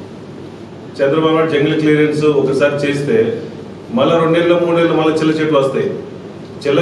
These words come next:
చెట్లు తీయటం వరకు ఆ ఏరియాలో ముప్పై ఆరు కోట్ల యాభై లక్షలు వేశారంటే మీరు మొన్న పత్రికల్లో అడిగిన ప్రకారం అమరావతికి ఎన్ని కోట్లు వెచ్చిస్తున్నారు, సెంట్రల్ గవర్నమెంట్ నుంచి ఎన్ని ఫండ్స్ తీసుకొస్తున్నారు,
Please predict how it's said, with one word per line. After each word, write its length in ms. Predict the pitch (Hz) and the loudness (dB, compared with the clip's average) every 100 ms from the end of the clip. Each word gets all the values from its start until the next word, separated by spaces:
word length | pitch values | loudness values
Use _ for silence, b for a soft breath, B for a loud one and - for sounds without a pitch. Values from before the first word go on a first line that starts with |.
| 170 | 2
చెట్లు 260 | 170 165 170 156 | 2 2 0 2
తీయటం 320 | 156 156 170 165 | 2 4 4 4
వరకు 260 | 165 226 233 226 226 - - - - - 127 | 4 4 2 0 -2 -8 -14 -14 -14 -4 2
ఆ 20 | 131 151 | 4 4
ఏరియాలో 320 | 151 151 180 180 | 4 2 2 2
ముప్పై 200 | - 147 139 | 0 2 4
ఆరు 160 | 120 - | 4 2
కోట్ల 300 | 135 - 131 127 | 2 2 2 0
యాభై 200 | 123 120 | 0 0
లక్షలు 240 | 113 - 120 | -2 -2 -2
వేశారంటే 500 | 120 - - 104 92 - - - - - - - - - - - - - | -2 0 0 0 -4 -4 -8 -12 -14 -14 -14 -14 -14 -14 -16 -16 -10 -2
మీరు 160 | 151 156 | 0 2
మొన్న 120 | 151 143 | 2 2
పత్రికల్లో 420 | - 160 160 160 147 | 0 2 2 2 2
అడిగిన 220 | 156 151 143 | 2 0 0
ప్రకారం 360 | 135 135 123 117 - - - - - 107 | 2 2 2 -2 -6 -10 -14 -14 -10 -4
అమరావతికి 520 | 127 156 156 156 143 139 | 0 4 4 2 0 0
ఎన్ని 140 | 143 151 | 0 2
కోట్లు 220 | 151 147 | 2 0
వెచ్చిస్తున్నారు, 640 | 131 135 127 127 120 - - - - - - - - - - - - | -2 -2 -4 -2 0 0 -4 -8 -12 -14 -14 -14 -14 -14 -14 -12 -2
సెంట్రల్ 300 | 139 147 160 | 0 2 4
గవర్నమెంట్ 300 | 160 156 156 | 4 4 2
నుంచి 120 | 151 147 | 0 0
ఎన్ని 120 | 143 | 0
ఫండ్స్ 220 | 147 147 | 0 0
తీసుకొస్తున్నారు, 640 | 143 139 135 135 127 107 | 0 0 0 0 0 0